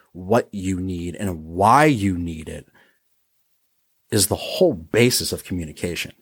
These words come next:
It's the whole basis of communication with anyone, either romantic or not romantic. Friends, family, lovers, like, it's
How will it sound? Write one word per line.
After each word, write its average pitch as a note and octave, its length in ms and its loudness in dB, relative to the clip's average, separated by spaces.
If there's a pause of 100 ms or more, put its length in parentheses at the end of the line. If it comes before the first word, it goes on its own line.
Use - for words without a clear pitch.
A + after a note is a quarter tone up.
(960)
It's - 80 -10
the - 80 0
whole D#3+ 200 4
basis A2 580 0
of - 160 -8
communication G#2 420 2
with F#2 160 -4
anyone, G2 320 4
either F#2+ 160 -2
romantic G2 480 0
or F2+ 140 -2
not F#2+ 260 2
romantic. - 540 -8 (360)
Friends, G#2+ 680 2 (640)
family, G#2+ 600 2 (220)
lovers, G2+ 500 0
like, F2+ 240 -8 (460)
it's A2 160 -6